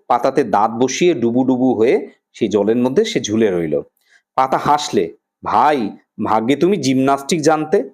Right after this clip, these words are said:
জিমন্যাস্টিক কি জিনিস? একটি শারীরিক কলাকৌশল দেখানোর একটা খেলা। যারা জিমন্যাস্টিক করে তাদের জিমনাস-, জিম-,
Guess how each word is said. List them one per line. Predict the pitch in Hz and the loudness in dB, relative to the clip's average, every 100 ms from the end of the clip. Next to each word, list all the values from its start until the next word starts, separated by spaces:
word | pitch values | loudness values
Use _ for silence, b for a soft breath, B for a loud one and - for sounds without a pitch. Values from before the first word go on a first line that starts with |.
| _ _ | _ _
জিমন্যাস্টিক | - 139 156 180 - 220 226 | -4 0 0 -2 -2 -4 -2
কি | 196 | 0
জিনিস? | 190 247 320 | 0 0 -2
একটি | - _ - 151 | -8 _ -6 -4
শারীরিক | - 131 143 151 - | 0 0 0 -2 0
কলাকৌশল | 131 131 147 143 156 135 | 2 2 0 0 0 0
দেখানোর | 123 131 131 | 0 0 0
একটা | 123 131 | -2 -4
খেলা। | - 104 101 135 - B B | -4 -2 0 0 -4 B B
যারা | 113 107 | -2 0
জিমন্যাস্টিক | 95 107 113 117 - 117 | 0 0 0 -2 -4 -6
করে | - 117 | -2 0
তাদের | 135 107 104 104 104 | 0 0 -2 -4 -4
জিমনাস-, | 101 110 110 117 - - _ - | -2 0 0 -2 -4 -18 _ -12
জিম-, | 107 139 - | -2 -2 -4